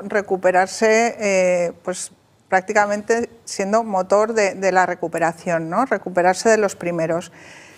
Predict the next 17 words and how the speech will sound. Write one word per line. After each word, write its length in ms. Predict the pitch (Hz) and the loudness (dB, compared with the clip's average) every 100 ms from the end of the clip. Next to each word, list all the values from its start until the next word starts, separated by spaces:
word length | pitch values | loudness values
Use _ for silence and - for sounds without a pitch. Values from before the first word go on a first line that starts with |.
| - | -4
Entonces, 840 | 208 214 220 214 214 233 254 - - | 0 2 2 2 2 2 2 -2 -4
eh, 320 | 208 202 196 196 | 0 2 2 2
durante 320 | 196 190 202 | 0 0 2
los 200 | 190 185 | 2 2
últimos 460 | 220 208 220 233 - | 0 0 0 0 2
años, 460 | 226 233 240 277 - | 2 2 0 -2 -2
pues, 320 | 202 190 - - | -4 -4 -8 -8
hemos 320 | 190 202 196 | -6 -4 -4
encontra-, 460 | 208 202 208 214 | 0 0 2 0
nos 180 | 190 185 | 0 -6
hemos 200 | 202 202 | -4 -2
encontrado 640 | 208 220 220 220 226 233 240 | -2 -2 2 2 4 0 0
con 260 | 214 202 | -2 -4
que, 360 | 202 190 175 - _ _ - - _ _ - | -2 0 -2 -6 _ _ -20 -20 _ _ -2
eh, 380 | 185 185 185 180 | 2 2 0 0
tanto 240 | - 196 202 | 0 0 0
inversores, 1120 | 202 196 180 - 254 240 208 165 165 - | -2 -2 -4 0 2 2 2 0 -4 -8